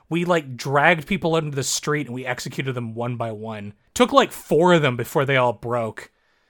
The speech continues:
Uh, and that's just, like, that's just haunting. Like, that's just really chilling. Uh, <laughs> uh, it took us until we, like, uh, like, I think, like, they mentioned, like, they killed the barkeep, which was someone that she was particularly fond on.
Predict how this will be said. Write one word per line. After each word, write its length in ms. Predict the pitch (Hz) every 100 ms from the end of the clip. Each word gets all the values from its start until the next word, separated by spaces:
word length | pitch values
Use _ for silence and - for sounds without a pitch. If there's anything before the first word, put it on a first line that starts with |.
| _ _ _ _ _
Uh, 540 | 151 131 120 113 110 120 _ _
and 160 | 135 147
that's 180 | 175
just, 200 | - 156
like, 180 | 170 117
that's 180 | 180 175
just 140 | 190
haunting. 520 | - - 120 113 113 101
Like, 120 | 107
that's 180 | 131 -
just 160 | 135
really 300 | 113 104 104
chilling. 540 | 98 - 107 104 110 - _ _ _ _ _ _ _ _ _ -
Uh, 260 | 127 123 123 -
<laughs> 120 | 170 - _ _ _ _ _ _ _ _ _ _ _ _ _ _ -
uh, 280 | 123 117 117
it 120 | 127
took 180 | 175 165
us 100 | -
until 220 | 147 170
we, 80 | 151
like, 320 | 143 131 - -
uh, 80 | 151
like, 180 | 135
I 80 | 139
think, 220 | 139 156
like, 220 | 143 135 127
they 60 |
mentioned, 240 | 135 131 135
like, 80 | 123
they 80 |
killed 280 | 131 - 143
the 80 | 120
barkeep, 540 | - 104 117 - 127 135
which 160 | 131 -
was 100 | 131
someone 200 | 143 131
that 100 | 139
she 120 | -
was 80 | 131
particularly 380 | - 135 135 123
fond 360 | - 131 135
on. 260 | 139 139 143